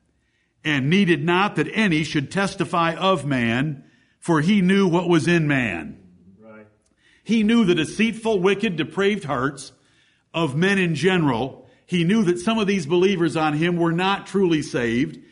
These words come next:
Speaker 1: They were not elect. They were reprobates. We will deal with this throughout the Gospel of John. Unlike the other Gospels, John, who emphasized belief, also points out those believers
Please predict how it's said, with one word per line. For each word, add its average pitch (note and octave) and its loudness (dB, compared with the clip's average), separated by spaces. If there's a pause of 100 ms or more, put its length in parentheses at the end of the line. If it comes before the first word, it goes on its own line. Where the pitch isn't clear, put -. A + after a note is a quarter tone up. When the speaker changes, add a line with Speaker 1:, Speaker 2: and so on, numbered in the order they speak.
(140)
Speaker 1:
They D#3 2
were D#3 2
not F3+ 0
elect. C#3 -2
They D3+ 2
were F3+ 2
reprobates. C#3 0 (260)
We E3 2
will F#3 2
deal G3 2
with E3+ 0
this D3+ -2
throughout E3+ -2
the F#3 0
Gospel F#3 -2
of D#3 -4
John. C3+ -2 (240)
Unlike G#3+ 2
the F#3 -2
other F#3 2
Gospels, C#3+ -2 (340)
John, F3 0
who F#3+ 2
emphasized G3+ -2
belief, F#3+ 2 (340)
also G#3+ 0
points F3+ -4
out F3+ 0
those G3+ 2
believers F3+ 2